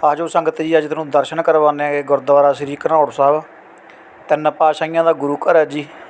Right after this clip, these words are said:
ਜ਼ਿਲ੍ਹਾ ਸੰਗਰੂਰ, ਤਹਿਸੀਲ ਭਵਾਨੀਗੜ੍ਹ ਦੇ ਵਿੱਚ, ਬਿਲਕੁਲ ਨਹਿਰ ਦੇ ਕੰਢਾਏ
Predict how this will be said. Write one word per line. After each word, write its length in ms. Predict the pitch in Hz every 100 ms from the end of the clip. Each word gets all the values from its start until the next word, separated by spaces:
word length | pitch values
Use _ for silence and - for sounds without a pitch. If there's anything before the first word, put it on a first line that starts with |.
| - - 143
ਜ਼ਿਲ੍ਹਾ 320 | 123 139 160 170
ਸੰਗਰੂਰ, 560 | - 135 135 135 151 151 - - - - - - -
ਤਹਿਸੀਲ 320 | 156 156 156
ਭਵਾਨੀਗੜ੍ਹ 600 | 170 170 165 151 147 147
ਦੇ 140 | 165
ਵਿੱਚ, 280 | 143 147 175
ਬਿਲਕੁਲ 680 | 135 131 185 190 185 170 156
ਨਹਿਰ 260 | 147 156
ਦੇ 140 | 165 170
ਕੰਢਾਏ 420 | 170 175 160